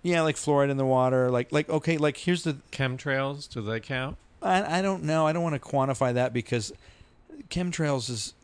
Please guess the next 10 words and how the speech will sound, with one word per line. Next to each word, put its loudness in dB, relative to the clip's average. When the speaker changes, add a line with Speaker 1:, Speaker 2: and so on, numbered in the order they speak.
Speaker 1:
is, -6
could -2
be 0
so -2
many -4
things -10
that -6
it's -8
like, -6
uh, -8